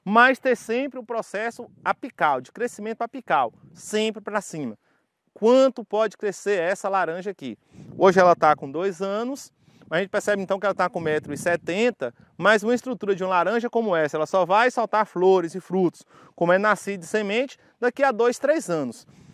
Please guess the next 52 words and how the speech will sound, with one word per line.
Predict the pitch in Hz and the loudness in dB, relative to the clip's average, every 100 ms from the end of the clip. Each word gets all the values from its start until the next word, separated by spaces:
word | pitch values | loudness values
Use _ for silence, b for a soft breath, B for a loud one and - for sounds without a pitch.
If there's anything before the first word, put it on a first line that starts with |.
| b | b
Se | - | 4
ela | 190 208 | 6 6
tiver | 240 185 202 | 2 0 2
aqui | 214 - 208 | 0 -2 -8
num | 196 185 | -6 -6
processo | 202 180 202 | -4 -2 -4
de | 196 | -4
irrigação, | 190 190 180 160 190 | -6 -2 -2 -2 -6
ela | 226 | -4
vai | 233 | -4
chegar | 247 214 214 | -4 -4 -4
com | 247 | -4
três, | 233 220 254 | -6 -4 -6
quatro, | - 214 - | -6 -6 -6
cinco | 247 269 | -8 -4
metros. | 392 127 - - - _ _ _ b b b | -2 -4 -6 -20 -20 _ _ _ b b b
Então | 196 285 | 6 8
a | 277 | 6
gente | 294 | 4
percebe | 294 285 202 190 139 | 0 0 0 -2 -2
que | - | -8
o | 190 | -6
tamanho | - 233 202 220 247 | 0 0 0 0 0
da | 220 208 | 0 -2
planta | 202 208 214 | -2 -4 -2
vai | 185 | -2
ser | 170 190 | -2 -2
condicionado | 196 185 202 185 151 | -4 -2 0 2 0
pela | 156 | -4
estrutura | 160 - 156 170 | -8 -8 -12 -10
do | 165 | -8
solo, | - 196 196 165 - b b b | -4 2 4 2 -2 b b b
a, | 175 185 170 185 - | 4 4 6 4 2
a, | 160 156 170 | 0 0 4
a | |
largura | 214 165 156 233 262 | 4 2 0 -2 0
da | 220 190 | 2 0
planta | 185 202 | -2 -6
vai | 175 | -6
ser | 170 | -8
condicionado | 190 185 190 175 170 | -8 -8 -6 -4 -4
pela | 156 185 175 | -2 -2 0
questão | 185 - 190 | -2 -4 -6
do | 180 | -8
solo, | - 190 180 | 0 2 2
estrutura | - 156 175 | -2 -10 -10
do | 165 | -10
solo | - 180 175 | -4 0 0
e | |
uso | 185 180 | -4 -10
do | 160 | -12
solo, | 147 160 180 175 | -4 0 2 0